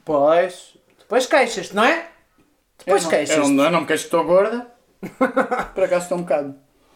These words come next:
Speaker 1: Ai, fazemos os
Speaker 2: Ai, não
Speaker 1: gestos,
Speaker 2: interessa.
Speaker 1: está pela hora da morte. Eu tenho que voltar ao escritório que é para fazer os meus vinte mil passos diários, que eu às vezes tenho dificuldade em chegar aos oito mil.
Speaker 2: <laughs> Andas aqui. Escritório e sala, escritório
Speaker 1: Não,
Speaker 2: e
Speaker 1: depois
Speaker 2: sala.
Speaker 1: gasto o chão que o Tiago meteu. <laughs> Não pode ser que eu quero vender a casa daqui a uns
Speaker 2: O
Speaker 1: tempos.
Speaker 2: Tiago é o mani mãozinhas, o Tiago faz tudo.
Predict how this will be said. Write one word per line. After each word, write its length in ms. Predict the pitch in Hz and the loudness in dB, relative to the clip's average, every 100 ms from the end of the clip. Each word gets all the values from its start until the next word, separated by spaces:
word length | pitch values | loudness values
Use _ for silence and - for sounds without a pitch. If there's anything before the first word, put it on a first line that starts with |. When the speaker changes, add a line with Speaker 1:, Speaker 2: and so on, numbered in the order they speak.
| _ | _
Speaker 1:
Ai, 80 | 180 | -16
fazemos 400 | 190 151 156 165 | -14 -14 -14 -10
os 80 | 190 | -2
Speaker 2:
Ai, 60 | 233 | 0
não 80 | 226 | 0
Speaker 1:
gestos, 140 | 233 | 0
Speaker 2:
interessa. 220 | 220 202 - | 0 -2 -4
Speaker 1:
está 80 | 175 | -10
pela 120 | 170 | -8
hora 160 | 175 175 | -8 -8
da 60 | 175 | -8
morte. 300 | 156 151 - | -10 -12 -14
Eu 60 | |
tenho 100 | 170 | -8
que 40 | 170 | -6
voltar 180 | 170 | -4
ao 40 | 170 | -4
escritório 400 | - 151 160 160 | -6 -8 -6 -4
que 80 | 170 | -6
é 40 | |
para 120 | 165 | -8
fazer 260 | 151 156 156 | -10 -6 -4
os 60 | 151 | -4
meus 200 | 151 147 | -4 -4
vinte 200 | 156 156 | -6 -6
mil 120 | 151 | -6
passos 320 | 160 151 - | -6 -6 -6
diários, 320 | 151 143 165 | -4 -4 -4
que 100 | - | -8
eu 80 | 135 | -6
às 100 | 135 | -4
vezes 160 | 135 - | -6 -10
tenho 100 | 131 | -12
dificuldade 420 | 143 156 151 143 | -12 -6 -4 -4
em 40 | |
chegar 200 | 147 160 | -6 -6
aos 100 | 147 | -6
oito 220 | 151 151 160 | -8 -10 -10
mil. 140 | 139 - - 302 - | -10 -12 -8 -6 -4
Speaker 2:
<laughs> 400 | 370 - - 302 247 | -2 -2 -2 -2 0
Andas 260 | 233 208 | 0 2
aqui. 400 | 185 180 165 135 _ _ - | 0 -2 -8 -8 _ _ -20
Escritório 520 | - - 311 - 415 | -18 -14 -2 0 0
e 40 | |
sala, 280 | 403 - 143 | 0 -2 -2
escritório 340 | - 320 285 202 | -4 -10 -4 -2
Speaker 1:
Não, 80 | |
Speaker 2:
e 40 | 220 | 0
Speaker 1:
depois 180 | 247 226 | 0 0
Speaker 2:
sala. 100 | 226 | 0
Speaker 1:
gasto 160 | 226 | -2
o 40 | 214 | -2
chão 200 | 233 226 | -2 -2
que 80 | |
o 40 | 240 | -2
Tiago 280 | 233 220 226 | 0 0 0
meteu. 340 | 233 208 226 - 262 | -2 0 0 0 -2
<laughs> 220 | - 240 254 | 0 0 0
Não 180 | 254 | 0
pode 280 | - 240 226 | 2 0 0
ser 280 | - - 214 | -4 -2 -2
que 60 | 214 | -2
eu 40 | |
quero 160 | 214 208 | -2 -2
vender 240 | 208 202 | 0 -2
a 80 | 202 | -2
casa 300 | 196 175 165 | 0 0 0
daqui 180 | 165 170 | -6 -6
a 40 | |
uns 100 | 175 | -8
Speaker 2:
O 20 | 170 | -6
Speaker 1:
tempos. 160 | 160 | -6
Speaker 2:
Tiago 240 | - 143 143 | -2 0 0
é 60 | |
o 40 | 143 | 0
mani 160 | 147 | 0
mãozinhas, 500 | 147 147 131 117 113 | 0 0 0 -2 -2
o 20 | 113 | -2
Tiago 220 | 120 110 | -4 -2
faz 200 | 123 117 | -6 -6
tudo. 260 | - 90 | -10 -12